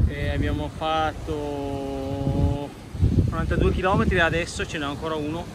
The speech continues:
ora ad arrivare fuori di casa. Eh, ci abbiamo messo un'ora e cinquanta quasi,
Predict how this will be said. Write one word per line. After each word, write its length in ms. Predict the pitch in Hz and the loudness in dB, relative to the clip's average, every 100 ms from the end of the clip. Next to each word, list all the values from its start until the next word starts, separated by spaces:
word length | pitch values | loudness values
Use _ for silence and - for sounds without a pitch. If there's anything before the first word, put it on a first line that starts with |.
| - | -10
ora 160 | 147 | -6
ad 60 | 147 | -4
arrivare 260 | 147 147 143 | -2 -4 -6
fuori 200 | 160 160 | -6 -8
di 80 | 156 | -2
casa. 440 | 156 156 175 214 - - - - - - - - - - - - | 0 0 0 -4 -4 -12 -14 -12 -10 -8 -6 -4 -6 -8 -12 -8
Eh, 1120 | 147 147 147 151 147 147 - - - - - | -6 -4 -4 -4 -6 6 8 10 8 6 2
ci 80 | - | 2
abbiamo 280 | - 170 - | 4 6 6
messo 1700 | 170 - - 185 180 180 175 170 170 170 170 175 170 160 165 165 156 - - - - - - - - - - - - | 6 4 0 -2 -4 -4 -2 -2 -2 -2 -2 -4 -4 -4 -4 -4 -6 -8 -10 -10 -10 -10 -4 0 0 0 6 8 8
un'ora 1200 | - - - - 180 180 175 175 175 170 170 165 | 8 8 8 8 8 8 4 4 6 8 8 8
e 200 | 160 170 | 6 4
cinquanta 720 | - 165 160 165 160 165 151 151 | 2 2 0 0 0 0 -2 -4
quasi, 600 | 160 156 139 151 160 | 0 0 0 -4 -4